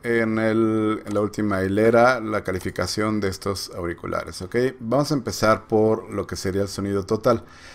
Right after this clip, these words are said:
Que el sonido total está conformado por el soundstage, imagen, graves, etcétera. Todo lo que está en color anaranjado.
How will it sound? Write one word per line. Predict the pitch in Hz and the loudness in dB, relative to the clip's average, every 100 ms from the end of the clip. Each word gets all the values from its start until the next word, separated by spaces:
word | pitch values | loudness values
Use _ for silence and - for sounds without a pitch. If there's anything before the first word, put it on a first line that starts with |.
| - - | -8 0
Que | |
el | 117 | 2
sonido | 131 127 151 | 4 4 4
total | 151 131 127 | 2 4 4
está | - 127 | 2 -2
conformado | 123 131 123 117 110 117 | -2 0 2 2 2 0
por | 117 104 | 0 0
el | 98 | 0
soundstage, | - 107 101 107 - | 0 0 -2 -4 -4
imagen, | 95 95 104 98 | -4 -4 -4 -2
graves, | 92 90 95 95 95 | 0 0 0 -2 -6
etcétera. | 90 90 85 85 | -6 -6 -4 -4
Todo | - 107 | 0 2
lo | 107 | 2
que | - | 0
está | - 98 | -6 -6
en | 92 | -4
color | 92 92 | -2 -2
anaranjado. | 92 87 87 - 82 | -2 -4 -6 -4 -6